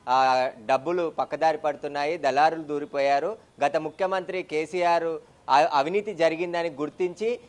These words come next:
ఇతని లోలో కంపెనీ ఎంట్రీ చేసినట్టుగా ఒక వీడియో రిలీజ్ చేయడం జరిగింది.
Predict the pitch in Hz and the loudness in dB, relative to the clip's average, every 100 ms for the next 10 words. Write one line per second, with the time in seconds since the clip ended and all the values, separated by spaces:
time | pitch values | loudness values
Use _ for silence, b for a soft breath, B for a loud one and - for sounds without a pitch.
0 | B 147 214 208 175 165 180 185 180 165 | B 0 2 2 2 2 4 2 0 0
1 | 180 165 147 170 160 160 151 160 160 160 | -4 -2 -2 -4 -4 -6 -4 -6 -4 0
2 | 190 160 160 143 156 170 156 151 139 147 | 2 2 -2 -4 -2 0 0 -4 -4 -2
3 | 147 139 135 135 147 202 | -2 -2 -4 -4 -6 -6